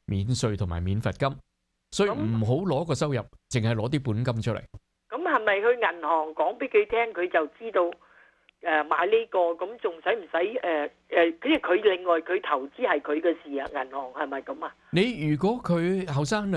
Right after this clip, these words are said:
Speaker 1: 佢係想入邊做啲投資買基金啊嗰啲呢，你就唔好喺銀行開啦，你去啲折扣經紀行度開。啊，啲折扣經紀行，譬如啊Fidelity啊、Schwab啊、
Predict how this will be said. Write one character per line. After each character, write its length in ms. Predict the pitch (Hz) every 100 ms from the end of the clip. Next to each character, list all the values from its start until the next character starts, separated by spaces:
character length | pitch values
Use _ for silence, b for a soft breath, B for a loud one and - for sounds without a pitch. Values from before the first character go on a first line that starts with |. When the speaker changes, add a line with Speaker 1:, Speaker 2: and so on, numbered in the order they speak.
| 156
Speaker 1:
佢 200 | - 165
係 80 | 160
想 220 | 120 139 190
入 80 | 139
邊 220 | 135 120
做 180 | 143 131
啲 120 | 190
投 180 | 143 98
資 240 | 90 - 180
買 180 | 135 139
基 200 | 156 160
金 120 | 160 151
啊 60 | 139
嗰 120 | 120
啲 160 | 120 147
呢， 160 | 151 151 B B
你 120 | - 143
就 140 | 143
唔 160 | 101 95
好 60 | 113 165 170
喺 40 |
銀 120 | 165 165
行 420 | 90 90 92 101
開 240 | 147 135
啦， 160 | 110 104
你 120 | 117 123
去 60 | 139
啲 240 | 143 156 -
折 40 | -
扣 180 | 127 123
經 220 | 147 139
紀 200 | 113 123
行 160 | 120 120
度 80 | 98
開。 240 | 117 113 95 _ _ _ _ _ _ _
啊， 120 | 131 113
啲 340 | - 208 202 160 - -
折 120 | 175
扣 120 | 165
經 180 | 170 185 180
紀 180 | 180
行， 160 | 175 165
譬 400 | 175 135 110 101
如 60 | 107
啊 80 | 120
Fidelity 800 | - 120 147 165 151 135 104 107
啊、 240 | 131 135 135
Schwab 440 | - 165 165 -
啊、 320 | 135 135 131